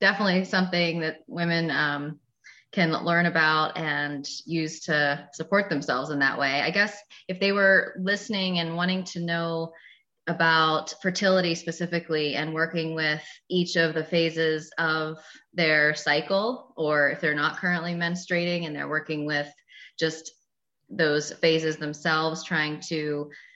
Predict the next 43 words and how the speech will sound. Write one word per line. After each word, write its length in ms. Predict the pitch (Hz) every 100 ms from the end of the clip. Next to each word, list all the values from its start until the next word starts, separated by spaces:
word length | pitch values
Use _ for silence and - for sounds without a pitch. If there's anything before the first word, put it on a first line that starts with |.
| _ -
work 260 | 160 156
with 200 | 160 143
the 60 | 190
shifts 360 | - 175 170 -
that 160 | 170
they 140 | 160 156
might 260 | 151 147
feel 220 | - 160
or 80 | 143
get 180 | 151 147
their 140 | 143
cycle 380 | 143 156 156 147
back, 340 | - 139 156 180
is 100 | 170
there 140 | 170
anything 480 | 196 214 196 185 175
that 160 | 156
you 180 | 170 170
would 300 | 160 156 147 -
offer 640 | 160 156 170 160 156 156 - _ _ _ -
for, 640 | 170 156 147 147 143 143 - _ - -
like, 200 | 165 147
say, 340 | - 160 151 147
the 400 | 147 143 147 -
follicular 840 | 165 160 - 160 156 151 147 151 -
lu-, 240 | 165 160 - - - 165
luteal 360 | 165 156 151
menstrual 380 | 151 156 - 156
phases, 720 | - 156 151 151 147 147 147 -
um, 480 | 147 139 139 135 143 _ _ _ _ _ -
to 320 | - 160 151
focus 420 | 151 220 160 165 135
on 340 | 101 80 170 -
or 220 | 165 160 151
to 260 | - 151
be 540 | 143 147 147 143 143 -
thinking 300 | 226 220 170
about 280 | 151 143 139
when 100 | 151
it 120 | -
comes 240 | 165 160
to 80 | -
either 540 | 151 160 151 143 139